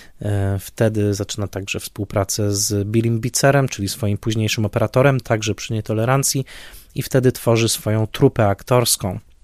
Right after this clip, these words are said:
na czele z Lillian Gish, Robertem Haronem,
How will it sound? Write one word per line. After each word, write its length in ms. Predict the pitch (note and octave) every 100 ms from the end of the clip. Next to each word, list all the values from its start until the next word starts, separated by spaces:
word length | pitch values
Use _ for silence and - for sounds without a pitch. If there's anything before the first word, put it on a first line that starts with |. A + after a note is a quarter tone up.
| - - _ _ -
na 180 | A#2 G#2+
czele 380 | - A#2+ G#2+ G#2
z 300 | G2+ G2+ F#2+ - - - - - -
Lillian 400 | A#2+ C#3 B2 B2
Gish, 360 | A#2 D#3+ E3+ -
Robertem 480 | A#2 G#2+ G#2+ - A2
Haronem, 640 | - A#2 A#2 C#3 C3+ B2